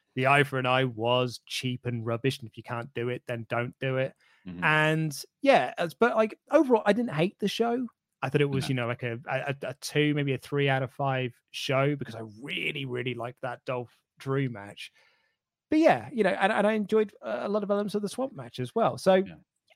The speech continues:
Speaker 1: overall, you know, it, it was a, basically a thumbs up show.
Speaker 2: Yeah, it's ju-, I just, it's indicative of wider problems in W W E, isn't it? That you've got, um,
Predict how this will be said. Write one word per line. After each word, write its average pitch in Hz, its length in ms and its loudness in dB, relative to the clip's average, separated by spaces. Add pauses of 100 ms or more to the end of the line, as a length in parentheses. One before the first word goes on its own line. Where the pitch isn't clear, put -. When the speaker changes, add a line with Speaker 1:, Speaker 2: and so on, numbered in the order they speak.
(280)
Speaker 1:
overall, 185 640 6
you 151 100 -6
know, 117 80 -2
it, 139 340 -6
it 156 120 2
was 143 240 2 (100)
a, 143 100 -2 (280)
basically 139 640 -2
a 107 60 -4
thumbs 110 460 -8
up - 220 -12
show. 107 300 -12 (560)
Speaker 2:
Yeah, 101 180 0
it's 190 220 0
ju-, - 140 0
I 170 100 0
just, 151 220 -6
it's 143 240 -8
indicative 139 560 -4
of 82 180 -12
wider 78 260 -6
problems 82 360 -14
in 78 100 -14
W 73 200 -12
W 73 220 -10
E, 73 100 -6
isn't 76 200 -12
it? 82 100 -18
That 85 140 -12
you've 82 260 -14
got, 78 340 -6 (540)
um, 76 440 -4